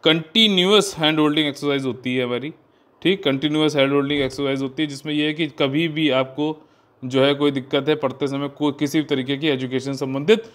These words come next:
तुरंत उसका जो है हम लोग यहाँ पे समाधान करते हैं विधिवत तरीके से, ठीक है। अब यहाँ पे देख लीजिए, पहला पार्ट खत्म हो गया सिलेबस का, दूसरा पार्ट पे आ गए हैं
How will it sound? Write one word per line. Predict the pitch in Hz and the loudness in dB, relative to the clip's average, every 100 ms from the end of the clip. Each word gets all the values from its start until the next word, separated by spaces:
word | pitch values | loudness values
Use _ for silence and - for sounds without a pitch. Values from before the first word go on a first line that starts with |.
| - _ - | -20 _ -2
तुरंत | 151 170 147 | 0 0 -4
उसका | 135 - | -8 -4
जो | 123 117 | -2 0
है | 131 | 0
हम | 120 | 0
लोग | 131 151 | -2 -2
यहाँ | 120 | -4
पे | 120 175 | -4 -4
समाधान | - 127 127 123 127 | -2 2 2 0 -2
करते | 123 113 - | -2 -6 -4
हैं | 165 | -4
विधिवत | 143 160 269 330 330 - | 0 4 6 4 0 -4
तरीके | 196 165 123 127 | -2 -2 -2 -4
से, | 107 104 | -4 -8
ठीक | 104 151 | -8 -2
है। | 214 127 - - - | 0 -2 -4 -16 0
अब | 151 | 4
यहाँ | 170 185 | 4 4
पे | 190 | 2
देख | 185 | 2
लीजिए, | 196 160 127 | 4 2 -2
पहला | - 147 160 | 0 2 4
पार्ट | 165 170 | 2 2
खत्म | 160 170 | 0 0
हो | 175 | 0
गया | 185 | 0
सिलेबस | 180 156 156 175 | 0 0 0 0
का, | - 202 | 2 2
दूसरा | 160 180 156 147 | 2 -2 -2 0
पार्ट | 143 143 | 0 -2
पे | 156 | 2
आ | 151 | 0
गए | 156 170 | 2 0
हैं | 175 220 | 4 2